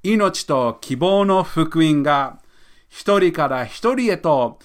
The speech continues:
世代から世代へと、全世界の人々の、多くの人々に、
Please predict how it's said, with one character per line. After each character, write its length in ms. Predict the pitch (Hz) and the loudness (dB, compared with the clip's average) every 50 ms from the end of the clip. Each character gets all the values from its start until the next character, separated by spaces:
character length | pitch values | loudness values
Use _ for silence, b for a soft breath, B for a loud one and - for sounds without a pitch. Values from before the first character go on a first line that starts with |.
| b b b b b | b b b b b
世 320 | - - - - 196 196 | -16 -10 -4 -2 -2 0
代 260 | 180 175 156 143 135 123 | 0 0 0 0 -2 -4
か 160 | - 117 113 | -8 -8 -8
ら 160 | 110 107 104 | -8 -10 -12
世 260 | - - - 214 240 | -12 -8 -4 -4 -2
代 280 | 247 269 254 247 226 208 | 0 0 0 0 0 -2
へ 100 | 190 175 | -4 -4
と、 380 | - 165 143 127 117 107 104 b b b b b b | -4 -4 -2 -2 -4 -6 -10 b b b b b b
全 360 | 127 120 147 180 190 170 151 | -8 -4 -2 0 0 0 -2
世 320 | 147 - - - 226 277 269 | -4 -6 -6 -4 -4 -4 -2
界 260 | - 277 269 240 226 | -2 -2 -2 -2 -2
の 140 | 202 185 175 | -4 -6 -6
人 240 | 160 - 226 233 | -6 -6 -6 -4
々 280 | 240 285 247 - 233 208 | -4 -4 -4 -4 -4 -2
の、 280 | 180 170 147 120 B B B B | 0 0 0 -2 B B B B
多 400 | - 127 156 208 269 349 392 392 | -4 -2 0 0 0 0 -2 -4
く 140 | 392 302 269 | -4 -4 -2
の 140 | 262 240 220 | -2 -2 -2
人 200 | 202 - 233 214 | -2 -4 -4 -4
々 240 | 196 190 170 190 165 | -4 -4 -2 -2 0
に、 420 | 156 147 139 127 120 110 101 - | 2 2 2 0 0 -2 -4 -8